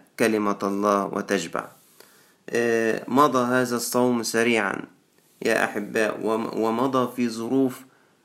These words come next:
غريبة استثنائية. آه، صلينا قداسات نص الصوم،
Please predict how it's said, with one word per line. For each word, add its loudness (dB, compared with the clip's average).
غريبة 2
استثنائية. -2
آه، 2
صلينا 2
قداسات -2
نص -2
الصوم، -2